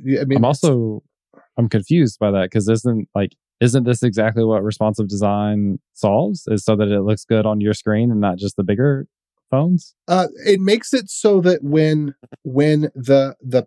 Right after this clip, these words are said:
Speaker 1: page loads, the page is aesthetically pleasing, maybe, if you're lucky. Now, in Twitter's case, it actually works out. But the problem is that, no,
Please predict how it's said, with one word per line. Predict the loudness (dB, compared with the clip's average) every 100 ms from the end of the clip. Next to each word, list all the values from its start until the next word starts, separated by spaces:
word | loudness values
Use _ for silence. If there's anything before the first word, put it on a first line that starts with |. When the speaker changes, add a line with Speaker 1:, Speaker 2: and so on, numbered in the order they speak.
| 0
Speaker 1:
page | 2 2 2
loads, | -4 0 2 2 -2 -6 -14 -20 _ _ _ _ -2
the | -2
page | 0 2 2 2
is | 0 -2
aesthetically | -4 -4 -4 -10 _ 0 0 -2 0 2 2 -2
pleasing, | 0 2 4 2 0 0 -6 -10
maybe, | -2 2 2 2 -2 -4 -2
if | -2 0
you're | 0
lucky. | 0 -2 -4 -12
Now, | -6 -6
in | -4
Twitter's | 0 0 0
case, | -2 -2 -2
it |
actually | -2 -2 -4 -6 -8 _ _ _ -6
works | -4 0
out. | -2 -4 _ _
But | 0 2 0 _ _ _
the | -2 -2
problem | 0 0 0 0 2 2 0 -2 -8 _
is | 0 0 2
that, | 0 0 -2 -6 -10 -20 _ _
no, | 2 2